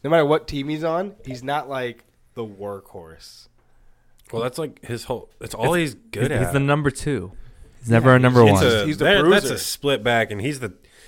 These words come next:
Speaker 1: He's the
Speaker 2: he's the goal
Speaker 1: bruiser.
Speaker 2: line guy for
Speaker 3: Mm-hmm.
Speaker 2: sure.
Speaker 1: Oh, yeah.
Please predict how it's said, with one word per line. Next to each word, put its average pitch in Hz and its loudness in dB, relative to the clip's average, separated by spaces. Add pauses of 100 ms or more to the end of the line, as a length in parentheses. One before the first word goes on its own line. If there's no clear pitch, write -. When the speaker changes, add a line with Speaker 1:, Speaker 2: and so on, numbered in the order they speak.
(140)
Speaker 1:
He's 117 -16
the 151 -2
Speaker 2:
he's 170 0
the 139 0
goal 113 0
Speaker 1:
bruiser. 95 -2
Speaker 2:
line 90 -8
guy 87 -10
for - -12
Speaker 3:
Mm-hmm. 113 -10
Speaker 2:
sure. 92 -8 (300)
Speaker 1:
Oh, 110 -14
yeah. 76 -20